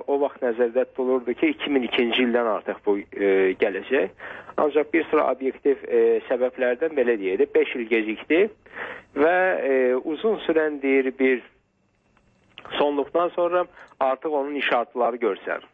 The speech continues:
Və onun işartıları ilk növbədə Azərbaycan, e, belə cəmiyyəti üçün nədə özünü büruzə verir? Demək olar ki, səhərdən axşamacan iyirmi dörd saat dayanmadan hər yerdə tikinti gedir.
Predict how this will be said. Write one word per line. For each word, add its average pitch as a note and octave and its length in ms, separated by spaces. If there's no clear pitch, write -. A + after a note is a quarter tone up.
Və - 80
onun G3+ 240
işartıları E3 720
ilk G#3+ 300
növbədə D3+ 560
Azərbaycan, C#3 640
e, G#2 240
belə G#2 320
cəmiyyəti C3 480
üçün B2+ 260
nədə B2+ 300
özünü G#2+ 320
büruzə G#2 400
verir? A#2+ 400
Demək F3+ 260
olar F3 460
ki, D#3+ 180
səhərdən E3 500
axşamacan D3 840
iyirmi D#3 440
dörd F#3 200
saat C3 320
dayanmadan C#3+ 580
hər F3+ 240
yerdə D3 360
tikinti - 360
gedir. - 420